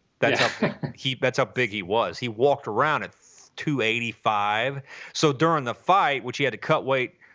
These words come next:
Speaker 1: during the weigh-ins to make two sixty-five, but he would blow back up for the fight, you know, and he was
Speaker 2: Yeah.
Speaker 1: back back up to two eighty or two eighty-five. So he's just this giant guy.
Speaker 2: And people wonder what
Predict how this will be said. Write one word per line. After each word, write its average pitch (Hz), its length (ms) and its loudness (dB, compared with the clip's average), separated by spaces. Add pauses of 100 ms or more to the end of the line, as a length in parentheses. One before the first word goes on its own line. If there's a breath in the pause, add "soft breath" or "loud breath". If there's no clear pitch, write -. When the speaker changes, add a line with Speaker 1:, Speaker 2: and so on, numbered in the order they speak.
(220 soft breath)
Speaker 1:
during 131 160 2
the 117 80 0
weigh-ins 131 440 2
to 127 80 -4
make 120 260 -2
two 120 180 -6
sixty-five, 123 760 0 (200 loud breath)
but 143 120 4
he 180 60 2
would 127 240 -4 (520)
blow 135 260 2
back 107 280 -2
up 143 280 -2
for 110 60 -10
the 90 100 -14
fight, 127 440 0
you 101 120 -8
know, 90 240 -4
and 92 160 -6
he 98 60 -4
was 117 100 0
Speaker 2:
Yeah. 110 140 0
Speaker 1:
back 95 200 -2 (200)
back 95 220 2
up 92 120 -4
to 95 80 -8
two 101 220 -4
eighty 85 320 -4
or 82 60 -4
two 98 180 -2
eighty-five. 80 460 -2
So - 80 -8
he's 117 100 -10
just - 200 -6
this - 220 -14
giant 107 500 -2
guy. - 460 0 (1040 loud breath)
Speaker 2:
And 156 160 2
people 202 300 4
wonder 180 280 2
what 156 380 0